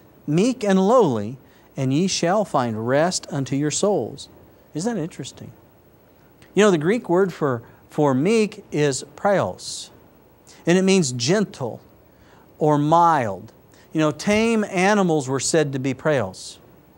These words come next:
They were submissive. They were harmless. One who is meek, uh, intends nothing but good towards others.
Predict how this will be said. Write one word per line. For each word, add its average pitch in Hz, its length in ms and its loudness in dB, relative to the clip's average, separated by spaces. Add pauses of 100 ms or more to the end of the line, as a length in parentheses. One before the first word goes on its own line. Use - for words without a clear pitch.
(180)
They 139 140 0
were 131 100 0
submissive. 139 800 0 (260)
They 139 140 -8
were 123 140 -2
harmless. 156 760 0 (840)
One 190 360 6
who 170 320 2
is 127 300 -4
meek, 160 580 -4 (400)
uh, 143 120 0
intends 151 440 -2
nothing 143 320 -2
but 160 180 -2
good 208 220 -2
towards 107 300 -10
others. 117 640 -16